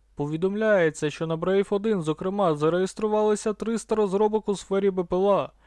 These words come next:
двісті наземних роботизованих комплексів та двісті у сфері штучного інтелекту.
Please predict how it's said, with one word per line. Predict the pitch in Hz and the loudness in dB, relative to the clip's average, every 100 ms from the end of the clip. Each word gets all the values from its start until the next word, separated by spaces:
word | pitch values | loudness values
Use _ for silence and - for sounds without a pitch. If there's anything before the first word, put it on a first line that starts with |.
| _ - | _ -14
двісті | 135 185 220 - 226 | -6 -4 -4 -4 -2
наземних | 214 165 208 214 175 - | -2 0 0 0 -2 -2
роботизованих | 165 180 185 190 220 233 233 220 | -2 -2 -2 0 0 2 -2 -2
комплексів | 254 240 208 175 151 - 156 | 0 0 2 -2 0 -2 0
та | 165 | 0
двісті | 156 160 190 - 170 | 0 -2 -4 -2 -2
у | 156 | -2
сфері | - 180 190 214 | -2 -2 0 -2
штучного | - - 196 - - 190 | -6 -6 -6 -6 -2 0
інтелекту. | 202 196 202 202 175 - 131 123 | 0 0 2 4 2 0 -8 -8